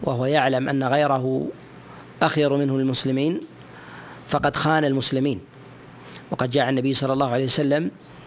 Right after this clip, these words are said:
نصوص صريحة في ذلك. يقول النبي عليه الصلاة والسلام: "من ولى على المسلمين رجلا وهو يرى غيره خير منه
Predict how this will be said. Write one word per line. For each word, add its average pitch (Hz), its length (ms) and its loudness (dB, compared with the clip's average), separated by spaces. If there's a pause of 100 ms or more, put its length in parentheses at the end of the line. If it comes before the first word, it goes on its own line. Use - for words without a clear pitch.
(580)
نصوص 151 520 2
صريحة 139 520 0
في 139 260 0
ذلك. 135 380 0 (1900)
يقول 151 180 2
النبي 143 280 2
عليه 135 140 2
الصلاة 135 260 0
والسلام: 135 340 2
"من 131 140 2
ولى 147 240 4
على 131 200 2
المسلمين 135 640 0 (600)
رجلا 143 480 4
وهو 135 460 4
يرى 147 520 4 (1160)
غيره 143 460 4
خير 147 300 2
منه 139 340 2